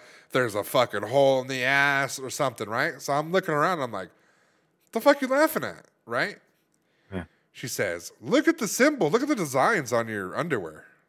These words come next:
Speaker 1: So I look and I'm like, "Yeah, it's like, it's cancer symbol and, and a fucking lobster, you know, for cancer, you know?"
Speaker 2: Uh-huh.
Speaker 1: She said, "No, look at it again."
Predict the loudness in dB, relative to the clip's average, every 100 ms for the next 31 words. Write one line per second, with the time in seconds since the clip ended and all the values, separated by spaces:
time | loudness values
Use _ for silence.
0 | _ 4 6 8 4 6 2 4 2 2
1 | -20 -20 _ _ _ -4 0 4 2 2
2 | -2 -4 _ -14 -12 -4 -4 -2 -2 -2
3 | 0 -2 0 -2 0 -2 -4 -8 -18 -16
4 | -12 -10 -12 -8 -6 -4 -4 -4 -4 -2
5 | -4 -6 -8 -6 -4 -6 -6 -8 -4 -6
6 | -4 -6 -8 -12 -6 -4 -4 -10 _ _
7 | _ _ _ -12 -12 -12 _ _ -12 -6
8 | -6 -2 2 2 2 0 2 2 2 0
9 | 0 -2